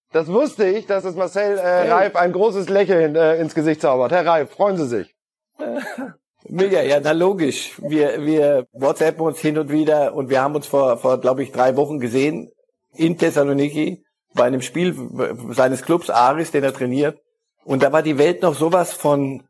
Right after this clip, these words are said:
Speaker 2: unfassbar in Ordnung, dass das eigentlich entsetzlich ist, wenn man so drei Wochen später jetzt hier sitzt in den, den Umständen. Ich weiß, wie es ihm geht, zumindest wie es ihm gestern ging, weil wir,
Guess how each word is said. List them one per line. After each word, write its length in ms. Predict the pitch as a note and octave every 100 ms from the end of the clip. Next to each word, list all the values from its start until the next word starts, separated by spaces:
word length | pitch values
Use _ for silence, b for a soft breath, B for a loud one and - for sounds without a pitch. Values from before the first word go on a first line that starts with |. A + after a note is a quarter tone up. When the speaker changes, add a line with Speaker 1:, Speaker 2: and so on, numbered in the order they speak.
| _ _
Speaker 2:
unfassbar 680 | - D3+ - D3 D#3 - C#3
in 100 | C3+
Ordnung, 640 | B2+ C3+ C3 A#2 A2+ A#2 -
dass 220 | A#2+ -
das 440 | C3+ A#2+ - - _ _ _ _ _ _ _
eigentlich 340 | B2 D3 C#3 D3+
entsetzlich 580 | C#3 C3 C#3+ - A2 G2+
ist, 180 | G2+
wenn 100 | A2
man 120 | A2+ A#2
so 80 | B2
drei 240 | A#2 B2+
Wochen 180 | C#3+ B2+
später 300 | - C#3 C3+
jetzt 220 | B2+ B2
hier 180 | C#3+ C3+
sitzt 420 | B2 C#3 - -
in 220 | - C3
den, 180 | B2+ A#2+
den 220 | B2 B2
Umständen. 520 | - E3 - B2 A#2+ _ _ _ _ C#3+
Ich 240 | C#3+ C3
weiß, 240 | D#3 G3 G3
wie 60 |
es 80 | E3+
ihm 120 | E3+
geht, 320 | D#3 G3 G3 - C3 -
zumindest 400 | D#3+ D#3 D3 D3
wie 60 |
es 80 | C3+
ihm 80 | C3+
gestern 340 | G3+ G3+ D#3
ging, 220 | B2 A2+
weil 160 | A2+ A2
wir, 240 | A#2+ A2